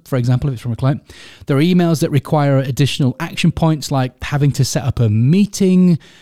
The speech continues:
uh, work on a quote, or, um, update a project, et cetera. I do the work and then file or delete the email. If it's still sat in my inbox, it means there's action required. And it'll usually end up staring me in the face for a week, and then eventually I get around to doing it, and then I can delete it and move on.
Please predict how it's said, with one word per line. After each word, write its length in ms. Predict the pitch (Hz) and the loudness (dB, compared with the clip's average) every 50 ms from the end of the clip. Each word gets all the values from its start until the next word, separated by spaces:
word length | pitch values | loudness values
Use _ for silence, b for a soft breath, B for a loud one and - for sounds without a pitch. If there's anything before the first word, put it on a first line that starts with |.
| B B B | B B B
uh, 320 | - 123 110 104 104 107 107 - | -8 -4 -4 -2 -2 -2 -4 -4
work 420 | 120 113 131 143 143 123 - - | -2 0 2 2 2 0 0 -2
on 60 | 127 | -2
a 80 | 117 - | -2 -2
quote, 800 | - - - - 180 180 175 175 175 180 180 175 175 170 - - - | -4 -8 -6 -2 0 2 2 2 2 2 4 2 2 0 -2 -4 -4
or, 420 | 131 120 123 123 123 123 120 123 | 0 0 2 2 2 2 2 2
um, 520 | 120 120 120 117 117 117 117 117 117 117 - - _ _ - - | 2 0 0 0 0 0 0 0 0 -2 -4 -8 _ _ -12 -10
update 320 | 147 135 - - 139 135 | -10 -8 -4 -4 -4 -4
a 60 | 170 | -2
project, 440 | - 254 247 226 - 160 107 - - | -2 -2 -2 0 -2 -4 -6 -6 -8
et 100 | 131 113 | -8 -6
cetera. 440 | - - 123 107 - - 107 104 - - _ - | -2 -2 -2 -2 -2 -4 -4 -4 -6 -10 _ -4
I 80 | - 147 | -2 0
do 120 | 147 240 | 0 2
the 80 | 202 180 | 2 2
work 360 | 165 165 151 143 - - - b b b b b b | 2 2 2 0 -2 -8 -20 b b b b b b
and 140 | 139 123 123 | -4 -2 0
then 80 | 120 | 0
file 580 | 117 - - 151 143 143 139 135 139 139 - _ | -2 -2 -2 -2 -2 0 0 0 0 -2 -2 _
or 160 | - 117 113 | -6 -6 -4
delete 380 | 101 - 170 175 156 135 - _ | -4 -2 0 0 -2 -2 -4 _
the 220 | - 117 151 131 | -8 -4 -2 0
email. 280 | 127 117 113 98 87 - - b b b b b b b b | 0 2 2 0 -2 -4 -10 b b b b b b b b
If 240 | - 156 139 - 180 | -2 -2 0 0 -2
it's 160 | 170 - - | -4 -4 -6
still 360 | - - - - 202 214 214 | -8 -6 -4 -2 0 0 0
sat 240 | - - 208 180 170 | -2 -2 -4 -2 -2
in 80 | 160 | 0
my 140 | 151 147 151 | 0 2 2
inbox, 520 | 156 160 156 127 120 120 - - - - - - | 2 2 2 0 -2 -4 -4 -8 -12 -12 -12 -12
it 160 | - - 151 | -10 -4 -2
means 360 | 139 143 143 147 147 139 - | 0 2 4 4 2 2 0
there's 220 | - 139 123 113 - - - | 0 -2 -2 -2 -2 -6 -10
action 560 | 139 - - - - - 139 117 120 120 - - | -10 -10 -8 -8 -4 -2 0 0 0 0 -2 -4
required. 800 | 127 120 - - - 147 143 127 120 113 104 101 95 - - - B B B B B B B B B B B B B | -6 -6 -6 -4 -4 -2 0 0 0 -2 -4 -6 -6 -8 -10 -14 B B B B B B B B B B B B B
And 120 | - 131 127 | -4 -4 -2
it'll 120 | 123 131 | 0 0
usually 280 | 135 135 - 135 120 113 | 0 0 0 0 -2 -2
end 120 | 117 104 | -2 -2
up 100 | - - | -2 -4
staring 300 | - - 147 127 117 110 | -4 -2 0 0 2 2
me 60 | 117 | 2
in 60 | 113 | 0
the 60 | 104 98 | 0 -2
face 260 | - 127 110 104 - | -2 -2 -2 -2 -2
for 80 | - | -2
a 40 | 110 | -2
week, 240 | 101 113 117 110 - | 0 0 0 -2 -2
and 80 | 110 104 | -2 -2
then 80 | 101 | -2
eventually 380 | 98 95 120 113 - - - 110 | -2 -2 -2 -4 -4 -6 -6 -6
I 40 | 101 | -6
get 160 | 104 113 120 | -6 -8 -8
around 180 | 117 101 95 | -6 -8 -8
to 80 | - - | -8 -4
doing 300 | 110 131 123 120 117 113 | -2 0 2 2 2 2
it, 140 | 117 107 - | 0 -2 -4
and 100 | 120 123 | -2 -2
then 100 | 120 113 | -2 -2
I 20 | |
can 140 | - - 117 | -2 -2 -4
delete 320 | 104 110 101 98 - - | -2 -2 -2 -2 -2 -4
it 60 | 104 107 | -4 -2
and 60 | 110 | 0
move 200 | 113 113 107 123 | 0 2 2 0
on. 120 | 110 92 | -2 -2